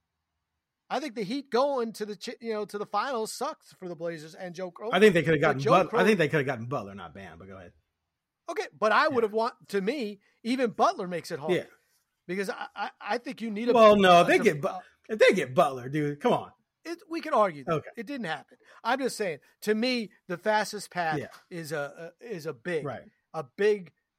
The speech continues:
Speaker 1: that could do multiple things, 'cause that's what's, I mean, Giannis won a championship, Jokic won a championship. I mean, like, it's, it's the thing, unless you are the Warriors, <laughs> right? And then you have, you have so much talent, including Kevin Durant at one point and Steph Curry and whatever. But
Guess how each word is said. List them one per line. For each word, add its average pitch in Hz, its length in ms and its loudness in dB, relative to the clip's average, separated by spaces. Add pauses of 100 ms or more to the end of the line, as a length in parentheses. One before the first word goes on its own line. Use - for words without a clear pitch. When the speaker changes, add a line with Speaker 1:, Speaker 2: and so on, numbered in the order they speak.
(100)
Speaker 1:
that 180 160 -4
could 151 160 -16
do 190 200 -8
multiple 170 440 -6
things, 139 340 -12
'cause 147 220 -14
that's 180 260 -4
what's, 180 200 -12 (360)
I 165 80 -12
mean, 143 160 -10
Giannis 208 360 -2
won 226 120 -2
a 196 60 -8
championship, 196 640 -8 (240)
Jokic 226 320 0
won 220 180 -6
a 196 60 -12
championship. 196 540 -10
I 185 60 -10
mean, 175 180 -10
like, 180 180 -8
it's, - 260 -14
it's 190 240 -14
the 180 120 -10
thing, 151 460 -4 (260)
unless 190 560 -4 (240)
you 208 300 -8 (200)
are 180 440 0 (160)
the 190 80 -4
Warriors, 185 640 -4 (120)
<laughs> - 120 -20
right? 254 340 -8
And 208 160 -10
then 214 140 -8
you 214 140 -4
have, 208 240 -2 (380)
you 214 120 -4
have 185 120 -4
so 220 200 -4
much 208 200 -6
talent, 196 340 -4
including 196 380 -12
Kevin 185 280 -12
Durant 185 320 -8
at 160 60 -16
one 165 140 -10
point 180 300 -14
and 151 80 -20
Steph 185 280 -10
Curry 170 380 -14
and 156 100 -14
whatever. 160 400 -12
But 151 180 -14